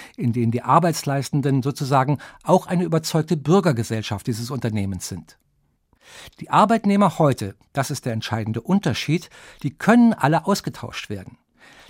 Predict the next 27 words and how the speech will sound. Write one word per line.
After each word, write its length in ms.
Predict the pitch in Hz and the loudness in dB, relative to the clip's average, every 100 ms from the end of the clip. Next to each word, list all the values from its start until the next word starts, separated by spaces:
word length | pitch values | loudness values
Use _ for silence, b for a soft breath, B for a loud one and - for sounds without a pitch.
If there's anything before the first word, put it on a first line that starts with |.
| B | B
Denn 100 | 151 | 4
wenn 100 | 156 | 4
man 180 | 147 147 | 4 2
heute 220 | 170 139 | 2 2
Leiharbeiter 640 | 120 117 196 175 170 185 185 | 2 2 2 0 0 0 -2
ist, 320 | 175 - - _ | -4 -6 -16 _
dann 180 | 127 127 | -4 -2
kann 180 | - 214 | 2 4
man 180 | 165 120 | 4 2
gar 160 | 107 | -4
nicht 160 | 104 - | -8 -8
streiken, 440 | - 113 98 98 - b b b - | -6 -6 -8 -12 -16 b b b -2
weil 180 | 113 156 | 2 2
man 100 | 180 | 2
einen 220 | 185 185 | 0 0
verbindlichen 580 | 180 139 120 - 123 160 | 0 0 -2 -2 -6 -4
Vertrag 460 | 160 - 123 107 | -4 -2 -2 -2
mit 120 | 113 | -4
dem 100 | 131 | -4
Unternehmen 520 | 131 139 170 202 120 82 | -2 2 4 4 2 -2
hat. 280 | - - _ _ _ _ _ _ _ _ _ b b b b b | -14 -20 _ _ _ _ _ _ _ _ _ b b b b b
Es 120 | - 156 | -4 -2
ist 140 | 175 | 4
ein 140 | 175 165 | 4 6
merkwürdiger 640 | 196 226 - 208 202 196 | 4 2 0 2 2 0
monarchistischer 720 | 165 165 139 - - 180 - 160 | 0 0 0 0 0 -2 -6 -6
Kapitalismus, 1040 | 156 156 156 143 120 - 78 - - | -4 -4 -2 -2 -2 -6 -14 -16 -20